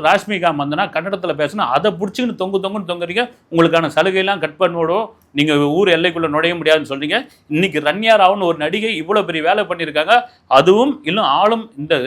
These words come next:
இந்த அரசாங்கம் இருக்கும் பொழுது உங்க அரசாங்கத்தில் இருக்கிற ஒரு போலீஸ் அதிகாரியுடைய மகள்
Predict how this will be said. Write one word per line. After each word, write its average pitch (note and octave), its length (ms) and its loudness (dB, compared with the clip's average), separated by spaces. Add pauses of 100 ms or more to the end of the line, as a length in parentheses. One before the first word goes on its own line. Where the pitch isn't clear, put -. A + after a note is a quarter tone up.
(240)
இந்த D#3 160 -8
அரசாங்கம் E3+ 400 -2
இருக்கும் C3+ 240 -8
பொழுது C#3+ 220 -4 (320)
உங்க F#3+ 260 0
அரசாங்கத்தில் G3+ 560 2
இருக்கிற E3+ 480 0
ஒரு D#3 240 -2
போலீஸ் G#3+ 480 -2
அதிகாரியுடைய D3+ 840 2
மகள் D#3 420 0